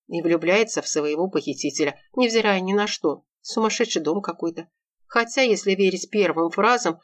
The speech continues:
услышанным мной по телефону, а Твердовский просто не мог знать, кто ответит ему вместо Зотова, я вполне допускала, что у него есть твёрдое желание оградить Викторию от посягательств Алевтины Андреевича.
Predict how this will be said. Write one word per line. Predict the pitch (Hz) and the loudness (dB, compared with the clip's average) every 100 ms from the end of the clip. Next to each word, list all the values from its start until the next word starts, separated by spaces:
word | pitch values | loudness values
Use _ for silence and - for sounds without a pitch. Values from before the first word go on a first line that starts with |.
| _ _ - | _ _ 0
услышанным | 226 - 226 - 175 180 | 0 4 2 2 2 2
мной | 190 170 156 | 4 2 2
по | 170 | -2
телефону, | - 196 196 262 233 165 _ - | 0 -2 0 2 2 0 _ -4
а | 190 | -2
Твердовский | 220 220 214 196 208 | 0 2 0 -2 -6
просто | 202 208 - | -2 -2 0
не | 240 247 | 0 2
мог | 175 151 | 2 0
знать, | 160 156 151 | 0 0 -2
кто | - - 175 | -4 0 2
ответит | 151 170 165 160 | 2 -2 0 0
ему | 165 165 - | 2 2 0
вместо | 180 185 160 160 | 0 0 0 -2
Зотова, | 147 208 - 160 151 - _ _ | 0 0 0 -2 -2 -6 _ _
я | 226 226 | 0 2
вполне | 220 208 202 | 2 2 2
допускала, | 196 196 202 - 240 214 | 0 -2 -2 2 4 4
что | 190 - 202 | 0 0 2
у | |
него | 202 208 214 | 4 4 2
есть | 208 214 - | 2 -2 -2
твёрдое | 220 196 156 160 160 | 2 2 2 2 2
желание | 175 185 226 233 160 - _ _ | 2 2 2 2 0 -4 _ _
оградить | 202 208 220 196 185 | 0 2 4 2 0
Викторию | 185 185 240 226 170 - | -2 2 4 4 4 2
от | 175 - | -4 -2
посягательств | 185 202 202 196 170 - - _ | -2 0 2 0 -2 -8 -18 _
Алевтины | 175 175 170 - 175 | 0 2 0 0 2
Андреевича. | 185 196 196 151 135 139 - | 4 2 2 2 0 -4 -4